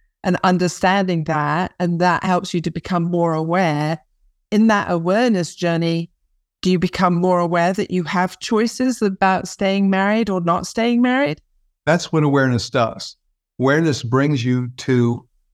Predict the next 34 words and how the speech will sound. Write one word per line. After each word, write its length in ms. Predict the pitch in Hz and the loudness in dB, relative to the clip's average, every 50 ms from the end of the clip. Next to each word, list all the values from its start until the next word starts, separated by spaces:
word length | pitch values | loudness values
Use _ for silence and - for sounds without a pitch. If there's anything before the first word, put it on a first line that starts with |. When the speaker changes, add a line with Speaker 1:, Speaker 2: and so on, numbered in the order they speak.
| _ _ _ | _ _ _
Speaker 2:
choices. 640 | - - - 123 117 104 - - - - - - - _ _ _ _ _ _ _ _ _ _ _ _ _ _ _ _ _ | -6 -2 0 2 2 0 -2 -6 -12 -12 -14 -16 -16 _ _ _ _ _ _ _ _ _ _ _ _ _ _ _ _ _
So 220 | - - 143 131 | -2 0 0 0
we, 380 | 127 131 127 135 135 143 139 143 | 0 -2 -2 0 0 0 0 0
we 100 | 147 127 | -2 -2
go 160 | 120 143 156 | 0 0 2
back 180 | 151 151 147 143 | 2 2 0 0
to 100 | - 135 | -2 -2
that 120 | 127 123 | -2 -2
scale 360 | 123 - - 143 139 131 120 | -4 -4 -2 0 0 2 0
of 120 | 120 113 107 | 0 -2 -2
zero 260 | 104 123 131 127 120 | -2 0 0 0 0
percent 260 | 117 - - 117 113 | -2 -4 -6 -4 -2
to 40 | 107 | 0
hundred 220 | 117 120 113 107 | 2 2 0 0
percent. 420 | 92 - - - 143 139 120 - - _ _ _ _ _ _ _ _ _ _ _ 123 | -2 -6 -6 -2 0 0 0 -2 -6 _ _ _ _ _ _ _ _ _ _ _ -2
Zero 360 | 120 135 151 156 151 131 117 | 2 2 2 2 2 0 0
is 200 | 123 123 120 - | 0 -2 -2 -2
completely 560 | - 143 139 - - 143 151 160 143 135 135 | -2 -4 -4 -2 0 0 0 0 0 0 2
unaware 640 | 131 139 160 147 123 117 110 110 110 113 117 - _ _ _ _ _ _ _ _ | 2 2 0 0 0 0 0 0 0 -2 -4 -8 _ _ _ _ _ _ _ _
and 140 | 123 123 127 | -2 0 2
one 160 | 123 127 123 | 2 2 2
hundred 180 | 123 120 104 107 | 2 0 0 -4
percent 280 | 104 - 131 117 110 | -2 0 0 0 0
is 120 | 117 110 - | 0 -4 -4
completely 460 | - 131 113 - 139 151 165 147 123 | -4 -6 -2 0 0 0 0 0 -2
aware. 400 | 113 113 113 113 117 - - _ _ _ _ _ _ _ _ _ _ - | -2 -2 -2 -4 -4 -6 -8 _ _ _ _ _ _ _ _ _ _ -2
And 120 | 127 123 | -2 -2
so 200 | - - 143 131 | 0 2 2 2
you 200 | 135 135 147 160 | 4 2 2 2
don't 260 | 170 175 180 185 175 | 2 4 2 2 0
just 260 | - 156 139 - - | -2 -4 -4 -6 -4
suddenly 360 | - 170 170 156 135 131 131 120 | -2 -2 -2 0 0 -2 -2 -2
become 300 | 127 123 127 135 120 117 | -4 -4 -2 0 0 0
aware. 460 | 117 131 165 185 131 101 - - | 0 0 0 0 0 -2 -6 -12